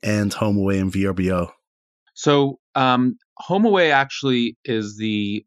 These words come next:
Speaker 2: parent company of V R B O. So they're very similar. And I think the, the main difference is just how you access it, like, what U R L you go to. And they have a little bit of different user interface, but let's just combine HomeAway and V R B O into one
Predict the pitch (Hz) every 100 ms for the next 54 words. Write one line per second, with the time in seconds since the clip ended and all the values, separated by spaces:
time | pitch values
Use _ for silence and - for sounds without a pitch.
0 | _ 135 135 127 123 107 107 101 95 110
1 | 104 92 98 95 87 104 147 160 180 143
2 | - 120 113 107 101 98 98 123 120 101
3 | 98 104 107 110 104 107 104 92 90 110
4 | 98 - - - 104 104 95 98 92 -
5 | 90 - 87 92 87 95 117 120 113 110
6 | 98 95 95 87 92 92 95 92 - 87
7 | 80 - - - _ - 135 165 151 139
8 | 131 131 113 98 120 110 95 110 110 98
9 | 104 101 95 104 95 - 131 175 185 -
10 | - _ - 131 117 117 117 110 95 117
11 | 113 107 104 101 101 110 95 107 104 87
12 | 101 101 95 92 101 95 104 110 117